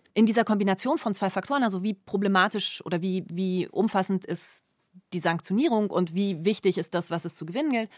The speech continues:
da kommen halt unterschiedliche Kombinationen bei raus. Also sowas wie Verbot innereuropäischer Kurzstreckenflüge, da geht's um viel und klar muss man auf was verzichten, aber es ist nicht so dramatisch. Das könnte man vielleicht politisch machen.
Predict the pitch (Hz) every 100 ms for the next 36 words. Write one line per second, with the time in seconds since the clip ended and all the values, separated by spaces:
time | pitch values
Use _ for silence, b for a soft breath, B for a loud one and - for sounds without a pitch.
0 | B B - 190 247 247 233 - 233 233
1 | 233 233 220 - 214 208 202 - 214 151
2 | - - - - - 156 156 B B B
3 | B B 190 202 190 202 196 - - -
4 | 180 175 226 226 - 202 196 - 190 202
5 | 233 226 202 - 277 - 240 262 277 -
6 | 254 285 311 330 B B B - 202 220
7 | 262 220 208 - 294 339 285 208 202 -
8 | _ _ 226 226 240 226 214 196 196 -
9 | 185 254 - 220 190 190 185 190 185 175
10 | - 165 170 226 285 - 202 - _ _
11 | 220 - 214 196 180 175 156 - 156 -
12 | - - - -